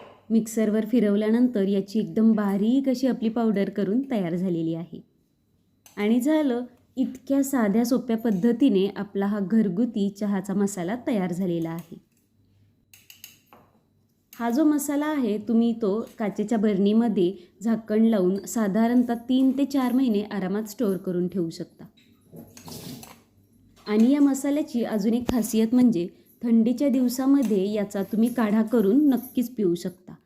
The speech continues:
या मसाल्यामुळे तुमच्या सर्दी आणि खोकल्याला नक्कीच आराम मिळेल. तर इतका हा औषधी आयुर्वेदिक मसाल्याचा चहा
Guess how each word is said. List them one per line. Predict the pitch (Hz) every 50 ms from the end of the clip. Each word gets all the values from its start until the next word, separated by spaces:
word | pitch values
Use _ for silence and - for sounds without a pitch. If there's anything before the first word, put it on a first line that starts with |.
| _ _ _ _ _ _ _ _ _ _ _ _ _ _ _ _ _ _ -
या | 208 233 247
मसाल्यामुळे | 262 262 254 247 - 254 247 247 269 277 277 277 285 254 202 196
तुमच्या | 196 - 233 226 214 214 226
सर्दी | 226 - 262 226 208 208 180 208 226
आणि | 208 208 208 220 220 214
खोकल्याला | 247 233 226 - 208 220 226 226 190 185
नक्कीच | 202 208 208 202 - - - 226 240 233
आराम | 254 196 196 180 175 165
मिळेल. | 165 170 165 160 - - - _ _ _ _ _ _ _ _ _ _ _ _ _ -
तर | 240 254 277 262
इतका | 269 277 277 - - - - 294 302
हा | 285 262 254 233 233 233 -
औषधी | 220 214 214 208 202 - 240 233 220 180 220 214 220 220 - - _ _ -
आयुर्वेदिक | - 208 226 226 254 262 254 233 269 254 202 262 277 277
मसाल्याचा | 269 240 220 220 226 214 220 220 220 - 240
चहा | 233 233 - 277 254 220 196 190